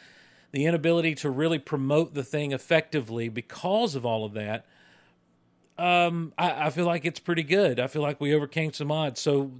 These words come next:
th-, what that means is for next year, it's comeback time. Uh, you know, next year, i-, it's gonna be all about the coming out swinging and, and hitting things. So just be ready for next year because we're going to really,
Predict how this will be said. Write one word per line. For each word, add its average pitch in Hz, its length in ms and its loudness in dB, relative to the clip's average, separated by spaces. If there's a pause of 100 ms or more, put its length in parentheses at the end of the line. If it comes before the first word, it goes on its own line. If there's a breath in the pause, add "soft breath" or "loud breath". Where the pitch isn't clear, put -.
th-, 135 140 -10
what 165 220 -2
that 180 180 -2
means 160 600 -2 (160)
is 143 260 -4
for 139 140 -4
next 156 400 -4
year, 135 360 0 (1300)
it's 143 220 -4
comeback 139 520 -2
time. 101 340 -8 (600 soft breath)
Uh, 123 520 -2
you 135 240 -6
know, 135 100 -2
next 147 400 -2
year, 151 240 0
i-, 143 80 -4
it's 139 400 -4
gonna 143 180 -2
be 131 120 0
all 135 240 0
about 143 340 -4
the 127 100 -8
coming 151 300 -2
out 147 180 -4
swinging 151 640 -4 (400 loud breath)
and, 127 260 -4
and 135 160 -4
hitting 147 320 0
things. 120 400 -4
So 123 380 -2
just 147 320 -6 (200)
be 151 160 0
ready 147 640 2
for 139 140 -4
next 139 340 -4
year 135 160 0
because 113 380 -4
we're 127 100 -6
going 135 320 -2
to 123 140 -8
really, 127 460 -2